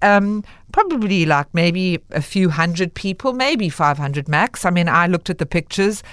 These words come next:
Um, a lot of commentary on, uh, X, formerly known as Twitter, people being quite a little bit dismissive, saying, there's one picture showing a little bunch of people outside the impounding, uh,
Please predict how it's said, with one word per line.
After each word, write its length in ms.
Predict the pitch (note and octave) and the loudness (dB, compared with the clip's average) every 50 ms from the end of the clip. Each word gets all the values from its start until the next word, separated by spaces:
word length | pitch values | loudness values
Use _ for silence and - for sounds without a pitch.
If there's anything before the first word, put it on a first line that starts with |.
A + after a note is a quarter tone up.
| - - - - - - - | -20 -20 -20 -20 -20 -4 0
Um, 500 | F3 F3 F3 E3+ F3 E3+ E3+ E3+ D#3 - - | 2 4 4 4 2 0 -2 -4 -6 -6 0
a 60 | - A3 | 0 2
lot 280 | A3+ A#3 B3 B3+ B3+ | 4 4 4 4 2
of 140 | D4 - - | 0 -6 -6
commentary 640 | - G3+ F#3 F3 F#3 F3 F3 - - F#3+ F3 E3+ - - - | -4 -2 -2 0 -2 -4 -6 -6 -4 -2 0 -2 -2 0 0
on, 480 | D#3+ D#3+ D#3+ D#3 D#3+ D#3+ D#3+ D#3+ D#3+ | 0 2 2 0 0 -2 -2 0 0
uh, 460 | D#3+ B2+ D3 D3 D3 D3 D3 C#3+ C#3+ - - - - - - | 0 2 2 4 4 4 4 2 0 -2 -6 -12 -20 -4 0
X, 540 | E3 F3+ A#3+ - - - - - - - - | 2 2 2 0 -2 -8 -10 -10 -8 -10 -10
formerly 340 | - - E3+ D#3+ D#3+ E3 E3 | -6 -4 -2 0 0 0 0
known 220 | D#3+ D#3 D3+ D3 | 2 2 2 0
as 180 | C#3+ C#3 - - | 0 -2 -4 -6
Twitter, 520 | - - C#4 C4 C4 - B3 A3+ A3+ G#3 - - - - - - - | -4 0 0 0 2 2 4 4 4 2 0 -6 -16 -20 -20 -20 -10
people 460 | - - A3 - - G#3 G3+ F#3+ F#3+ | -2 -2 0 0 2 2 2 2 2
being 400 | E3+ E3+ - F#3+ F3+ F3+ F3+ F3 | 0 -2 -2 0 0 0 0 -2
quite 440 | - - - F#3+ F3+ F3+ F3 - - - | -4 0 2 2 2 2 0 -4 -8 -6
a 60 | - | -2
little 180 | F3+ F3 E3+ F#3 | -2 0 0 0
bit 140 | F3 F3 E3 | -2 -2 -4
dismissive, 420 | E3 - - E3 D#3 - E3 D3+ | -4 -4 -4 -6 -4 -4 -6 -6
saying, 460 | - - F3 E3+ E3 D#3+ E3 E3 - - | -4 0 0 2 2 2 -2 -4 -4 -2
there's 220 | E3+ E3+ E3 D3+ | 0 0 0 2
one 200 | F3 F3 F#3+ F#3+ | 2 0 0 0
picture 300 | - G3 F#3 - - F3+ | -2 -6 -6 -6 -8 -8
showing 400 | D#3 - F#3+ E3+ E3 E3+ E3+ E3+ | -4 0 2 2 2 2 0 0
a 20 | D#3+ | 0
little 200 | E3+ E3 F3+ E3 | 0 0 0 0
bunch 340 | C#3 E3 D#3 D#3 D#3 - | 2 2 2 2 -2 -6
of 60 | E3+ - | -6 -4
people 280 | F3 E3 D3 F3 E3 | -4 -4 -4 0 0
outside 440 | D#3 D#3 D#3 - - E3+ D#3 D3+ D3 | 0 0 0 0 0 0 0 0 -2
the 120 | D#3 - | -4 -6
impounding, 960 | - D#3+ E3 D#3+ - - F3 D#3+ D#3+ D#3 D#3+ D#3+ D#3 D#3+ D#3 D3+ D#3 D#3 D#3 - - - - - - - - - - - - - - | -4 -4 -4 -6 -4 -2 0 0 0 0 0 0 0 0 0 0 0 -2 -2 -4 -8 -16 -20 -20 -20 -20 -20 -20 -20 -20 -20 -12 -2
uh, 340 | - D#3 D3+ D3+ C#3+ C#3+ C#3 | 2 2 4 4 4 2 2